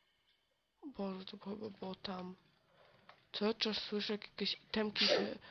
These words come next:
jak jakieś itemki się od lawy odbijają. E, już, o, tam to będzie. Tak, to będzie tam.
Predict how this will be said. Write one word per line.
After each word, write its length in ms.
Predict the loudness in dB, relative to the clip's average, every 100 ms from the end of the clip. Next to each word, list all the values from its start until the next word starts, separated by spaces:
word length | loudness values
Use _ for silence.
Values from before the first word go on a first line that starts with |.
| -16 -16 -16 -18
jak 120 | -8 -4
jakieś 320 | 2 2 2
itemki 520 | 0 2 2 2 0
się 120 | 0
od 120 | 0
lawy 300 | 2 0 2
odbijają. 1000 | -2 -2 -4 0 2 2 2 4 4 2 -2 -12 -20 _ _ _ -20 -20 -20 -20 _ _ _ _ _ _ _ _ _ _ _ _ _ _ _ _ -6 -2
E, 360 | 0 2 0 -4 -12 -18 -16 -16 -20 _ _ -2
już, 240 | 0 2
o, 200 | 4 2
tam 320 | 6 6 6
to 140 | 2 -4
będzie. 460 | -4 -4 -4 -6 -8 -16 -20 -20 _ _ _ _ _ -12
Tak, 220 | -10 -8
to 120 | -6
będzie 320 | -6 -4 -6
tam. 260 | -8 -10